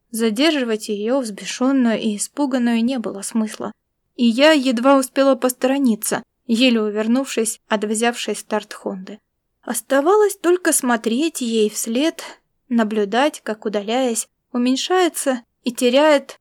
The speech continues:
с расстоянием чёткость очертаний её фигурка с развивающимися по ветру волосами. Нравится мне Лозовая, очень нравится. В чём-то мы с ней похожи.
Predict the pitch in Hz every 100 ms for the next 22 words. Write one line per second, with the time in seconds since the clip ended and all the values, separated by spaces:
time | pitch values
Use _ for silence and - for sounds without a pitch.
0 | - - 220 214 240 233 262 269 240 226
1 | 220 - 277 269 226 214 214 - 208 208
2 | 254 269 233 208 220 214 226 - 214 240
3 | 269 294 311 - _ _ - 247 220 226
4 | 220 240 233 226 220 208 - 208 - 208
5 | 208 208 202 202 202 - 190 202 - _
6 | _ _ _ _ _ _ _ - 285 381
7 | 480 - - 190 208 220 208 208 208 196
8 | - _ _ _ - 349 359 - 202 208
9 | 208 - - - - _ _ _ _ _
10 | _ _ - - - 359 392 - 349 320
11 | 262 277 294 285 294 277 262 _ _ _
12 | - 247 - - 220 180